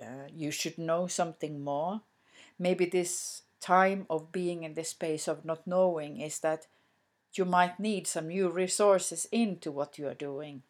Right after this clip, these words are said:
especially for those of you who are, who are working as entrepreneurs, uh, or also in jobs where situations change now very fast and you kind of sense that for the future we need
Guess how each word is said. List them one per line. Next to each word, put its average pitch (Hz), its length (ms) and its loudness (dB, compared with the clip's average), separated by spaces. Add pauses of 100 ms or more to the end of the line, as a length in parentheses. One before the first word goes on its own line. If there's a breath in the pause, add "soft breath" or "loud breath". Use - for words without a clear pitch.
(120)
especially 185 520 2
for 170 140 2
those 170 320 0
of 156 120 -4
you 160 220 -4
who 156 60 -2
are, 147 340 0 (320 soft breath)
who 175 140 4
are 165 120 8
working 156 440 2
as 151 140 -6
entrepreneurs, 147 1000 -8 (680 soft breath)
uh, 139 440 -4 (520)
or 165 440 8 (280)
also 180 400 2
in 180 140 -4
jobs 185 560 8
where 147 440 -2 (200)
situations 160 760 -2
change 165 520 -6
now 151 240 -2
very 151 240 -6
fast 160 500 -4
and 135 180 -6
you 151 260 -6 (260)
kind 156 240 -6
of 151 80 -4
sense 175 460 0
that 135 280 -6
for - 160 -4
the 147 120 -6
future 170 520 -6
we 175 140 -8
need 156 500 -8